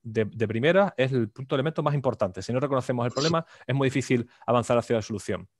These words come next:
Eh, a mí el mayor miedo que tengo es que, entendiendo que España es un país, eh, con tendencias federalistas y, por tanto, con una construcción autonómica, eh, al quedar en manos de algunos gobiernos que funcionan como gobiernos, digamos, eh,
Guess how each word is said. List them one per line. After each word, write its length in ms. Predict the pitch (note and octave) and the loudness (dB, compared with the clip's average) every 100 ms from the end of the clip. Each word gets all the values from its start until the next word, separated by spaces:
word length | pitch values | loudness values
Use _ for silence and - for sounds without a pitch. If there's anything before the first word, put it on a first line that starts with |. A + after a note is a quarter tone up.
| - - - | -20 -20 -20
Eh, 240 | - G#2+ G#2 | -2 2 2
a 120 | A2+ | 2
mí 140 | A#2+ C#3 | 2 2
el 80 | |
mayor 200 | C#3 C3 | 4 2
miedo 220 | B2+ B2+ B2 | 2 2 0
que 100 | C#3 | 2
tengo 220 | E3 F#3 | 2 0
es 80 | - | 2
que, 180 | B2 - | 0 2
entendiendo 520 | G#2+ A2 G#2+ C3 C3 | 0 0 0 0 2
que 60 | |
España 420 | C3 - C3+ B2+ B2+ | 0 2 -2 0 -2
es 60 | |
un 80 | B2+ | 0
país, 380 | B2+ B2+ C3 - | 2 2 2 -2
eh, 80 | A#2 | -4
con 160 | A#2+ G#2+ | -2 -2
tendencias 360 | A2+ A#2 B2 | -2 0 0
federalistas 720 | B2 A#2 A2+ C#3 - C3+ D#3+ | 0 2 2 0 0 0 0
y, 40 | A#2 | -4
por 160 | G#2 | -8
tanto, 500 | - G#2+ G#2 A#2 A#2 - - - | -4 -6 0 2 2 -2 -18 -6
con 140 | A2 | -2
una 320 | A2 A2 A#2 | 0 2 2
construcción 400 | A2+ A2 A2+ B2 | 0 -4 -2 0
autonómica, 680 | A#2 G#2+ B2 D#3+ C#3 C3+ E3+ - - - | 0 -2 -2 -2 0 2 2 -2 -20 -10
eh, 220 | - G#2+ - | -4 -2 0
al 160 | A#2+ | -2
quedar 280 | - A#2 C3 | 4 4 4
en 80 | C#3 | 2
manos 260 | D3 D3+ | 2 2
de 80 | B2+ | 2
algunos 260 | A#2+ A#2+ C3 | 2 2 0
gobiernos 480 | B2+ B2+ C#3 C3 A2 | 2 2 2 2 -2
que 140 | A#2 | -4
funcionan 400 | - - B2 B2+ | -6 -2 0 0
como 200 | A#2+ A#2+ | 0 0
gobiernos, 600 | A#2 A#2+ B2 A#2+ A#2 A2 | 2 2 2 2 -2 0
digamos, 800 | B2 A#2 B2 B2 A#2 G#2+ A2 - _ - - | 0 2 2 2 0 0 -4 -8 _ -20 -20
eh, 1120 | - A2 G#2 G2+ G2 G2 G2 G2 F#2+ F#2+ F#2 | -4 0 2 2 0 0 0 -2 -4 -6 -8